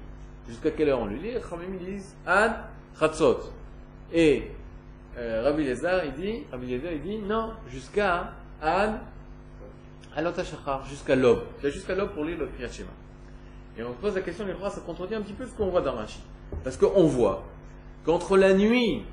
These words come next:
et après l'aube, l'homme, il n'aurait pas fait aucune différence. Il aurait fait, il aurait, il aurait fait la différence entre la nuit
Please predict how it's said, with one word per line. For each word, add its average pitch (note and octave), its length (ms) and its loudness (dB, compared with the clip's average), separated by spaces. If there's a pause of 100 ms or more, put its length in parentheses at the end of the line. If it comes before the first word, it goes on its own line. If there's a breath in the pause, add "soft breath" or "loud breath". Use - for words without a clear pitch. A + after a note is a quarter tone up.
(340)
et C3+ 100 4
après D3+ 300 4
l'aube, A2+ 340 6 (460)
l'homme, C4 280 10
il B3+ 60 4
n'aurait A3+ 180 6
pas A#3+ 100 6
fait A#3+ 100 -2
aucune B3 260 2
différence. A#3 480 2 (360)
Il D#3 100 0
aurait D#3 100 8
fait, F#3 120 2 (220)
il C3 140 0
aurait, C#3 240 2
il C3+ 80 -2
aurait B2+ 140 0
fait A#3 100 -2
la B3+ 80 2
différence D3+ 380 -6 (140)
entre G#2 280 -4
la A#2+ 140 4
nuit D#3 420 2